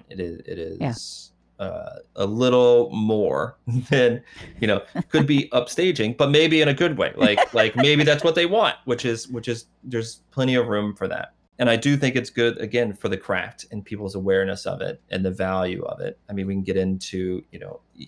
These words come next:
Speaker 1: equal share, all that design, but, like, besides all of that, it's just good for the art. Uh, but what I think
Speaker 2: Mm.
Speaker 1: I'm more interested in is pushing other things forward.
Speaker 2: I
Speaker 1: Uh,
Speaker 2: love
Speaker 1: I mean,
Speaker 2: that.
Speaker 1: I've certainly done scenic projections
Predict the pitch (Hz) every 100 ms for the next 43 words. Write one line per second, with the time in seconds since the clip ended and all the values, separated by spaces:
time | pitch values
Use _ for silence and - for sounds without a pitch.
0 | _ 107 - 92 90 87 - 95 92 90
1 | - 98 92 87 - 90 90 - 104 -
2 | 101 92 - _ _ _ _ 120 131 160
3 | 160 131 113 107 107 92 - - 117 113
4 | - - - _ _ _ - - - 110
5 | 104 98 - 95 - - - - _ _
6 | - 120 127 131 127 117 123 - 123 143
7 | 156 143 131 101 113 - 101 - 95 95
8 | 92 - 92 92 _ _ 117 - 104 98
9 | - 95 90 92 80 71 - - - -
10 | - 143 _ _ _ - - 151 147 113
11 | 110 107 - 147 120 120 110 107 104 101
12 | - 113 107 98 95 - 90 95 - -
13 | -